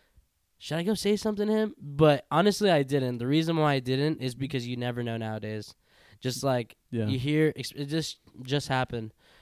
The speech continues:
Speaker 1: Um, some guy came up to some guy's door,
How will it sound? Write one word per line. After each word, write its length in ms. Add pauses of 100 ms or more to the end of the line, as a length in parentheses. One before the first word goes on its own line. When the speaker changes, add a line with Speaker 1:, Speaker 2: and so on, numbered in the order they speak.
(120)
Speaker 1:
Um, 360
some 240
guy 240
came 220
up 140
to 360
some 200
guy's 340
door, 380